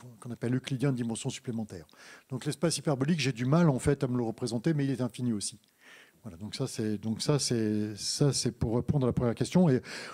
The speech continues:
comment est-ce qu'on a fait ? Eh bien, en fait, en réalité, on a, on est arrivé à, à, à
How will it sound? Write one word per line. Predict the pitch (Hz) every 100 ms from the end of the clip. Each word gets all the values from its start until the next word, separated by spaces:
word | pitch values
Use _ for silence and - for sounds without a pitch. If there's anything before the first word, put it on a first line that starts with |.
| - _ -
comment | 190 185 190
est-ce | 156
qu'on | 170 151
a |
fait ? | 127 160 185 160
Eh |
bien, | 127 151
en | 143
fait, | 180 175
en |
réalité, | 135 139 131 - 170 180 - - -
on | 143 143
a, | 135 165 135
on | 143
est | 147
arrivé | 151 147 160
à, | 123 110 - - - - _
à, | 131 123 139 120
à | 110